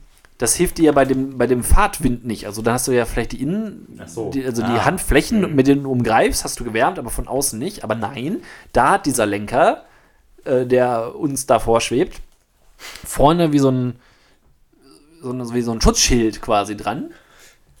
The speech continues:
Speaker 2: Ja.
Speaker 1: <laughs> Dass
Speaker 2: Oh, das
Speaker 1: da
Speaker 2: Geld.
Speaker 1: gar kein Wind
Speaker 2: Money.
Speaker 1: rankommt. Dass da
Speaker 2: Money,
Speaker 1: gar kein
Speaker 2: money,
Speaker 1: Wind
Speaker 2: money.
Speaker 1: rankommt. Ja.
Speaker 2: Das ist, das ist geil. Also richtig gut. Ja, Windschutz für die Hände.
Speaker 1: Ja.
Speaker 2: Warum denn eigentlich nicht?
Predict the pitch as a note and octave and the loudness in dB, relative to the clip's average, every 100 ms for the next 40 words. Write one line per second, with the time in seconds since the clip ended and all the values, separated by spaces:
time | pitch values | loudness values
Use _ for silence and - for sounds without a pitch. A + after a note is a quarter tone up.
0 | _ - - D3+ - - - A3+ - A3 | _ -4 2 2 4 4 6 6 2 -2
1 | G3 C#4+ A#3+ F3+ - D#3+ F3 F3 B3 - | -2 4 6 4 2 2 6 6 6 4
2 | B3 A3+ B3+ C#4 C#4 C4 G#3 D3 B2+ D3 | 0 -2 0 4 4 4 4 2 2 0
3 | D#3+ A3 - G3+ - - A3 - - D#3+ | 2 2 2 0 2 2 4 4 6 6
4 | C#3 B2 - - - - C#4 - - - | 6 2 -4 -16 -16 0 2 2 -4 -20
5 | - - A2 _ B2+ C3+ D3+ C3+ - C#3+ | -20 -20 -20 _ -2 -2 -2 -8 -4 -4
6 | D3+ - - - - - - G#2+ G2+ - | -4 -6 -10 -20 -20 -16 -4 -2 -2 -6
7 | - - - - _ _ _ _ - G2+ | -12 -20 -20 -20 _ _ _ _ -8 -6
8 | G#2 C#3 C3+ A2 G2 G2+ C3+ F#3 D4 - | -4 -8 -10 -8 -6 -2 -2 -2 -4 -2
9 | C#3 D3 A#3+ G2 - C3 C#3+ C#3 C3 C3 | -2 0 0 -2 -6 -4 -4 -4 -4 -4
10 | C3 C3 F3 F3+ | -4 -4 -6 -8